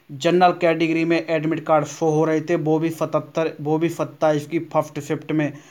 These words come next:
आप यहाँ पर देख सकते हैं, इससे अंदाज़ा लगाया जा सकता है कि आपकी मेरिट जो है वो इस बार कितनी कम जाने वाली है। अब बात करते हैं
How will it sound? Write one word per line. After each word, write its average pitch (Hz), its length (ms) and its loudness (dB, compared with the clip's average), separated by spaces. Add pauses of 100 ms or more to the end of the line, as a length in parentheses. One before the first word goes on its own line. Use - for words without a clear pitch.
(320)
आप 180 260 6
यहाँ 170 180 4
पर 170 180 4
देख 165 220 0
सकते 170 300 -4
हैं, 175 120 4
इससे 170 300 -2
अंदाज़ा 156 360 4
लगाया 156 400 4
जा 151 200 2
सकता 147 400 -2
है 170 200 4 (480)
कि 175 80 -2 (160)
आपकी 165 380 4
मेरिट 156 340 2
जो 151 160 0
है 151 80 2
वो 151 280 -2
इस 143 180 -6
बार 147 180 4 (140)
कितनी 147 320 0 (160)
कम 143 160 2
जाने 139 300 0
वाली 135 280 -2
है। 135 220 -4 (500)
अब 160 180 0
बात 165 280 6
करते 160 340 -2
हैं 170 300 0